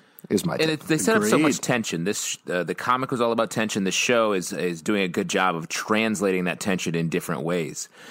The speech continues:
Speaker 2: Um, letting, uh, B-, Bodhi just, like, wander around wherever he wants, uh,
Speaker 3: Yeah.
Speaker 2: <laughs> is wild and sort of
Speaker 3: <laughs>
Speaker 2: lightly stressful.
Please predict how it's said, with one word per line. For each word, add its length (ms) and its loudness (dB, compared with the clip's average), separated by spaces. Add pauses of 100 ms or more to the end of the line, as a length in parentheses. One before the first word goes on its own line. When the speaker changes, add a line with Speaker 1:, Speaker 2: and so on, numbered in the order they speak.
(300)
Speaker 2:
Um, 400 -2 (140)
letting, 680 2
uh, 160 -4
B-, 160 -4 (220)
Bodhi 520 4
just, 240 0
like, 260 0
wander 440 2
around 380 2
wherever 340 2
he 160 2
wants, 640 2
uh, 260 4 (160)
Speaker 3:
Yeah. 500 2
Speaker 2:
<laughs> 40 -16
is 220 4
wild 500 6
and 140 6
sort 200 6
of 140 2
Speaker 3:
<laughs> 60 0
Speaker 2:
lightly 520 2
stressful. 760 2